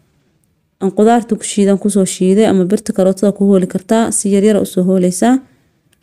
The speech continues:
Hadda daboolkan saaraa, dabkan u yaraynayaa. Shan iyo toban daqiiqo kadib. Hadda waa ku soo laabtay.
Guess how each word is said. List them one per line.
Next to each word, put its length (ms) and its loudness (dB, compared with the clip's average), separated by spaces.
Hadda 160 0
daboolkan 420 2
saaraa, 300 2
dabkan 300 -2
u 60 2
yaraynayaa. 600 2
Shan 160 -2
iyo 60 0
toban 240 0
daqiiqo 240 -2
kadib. 220 0
Hadda 160 0
waa 100 2
ku 100 -4
soo 240 0
laabtay. 520 0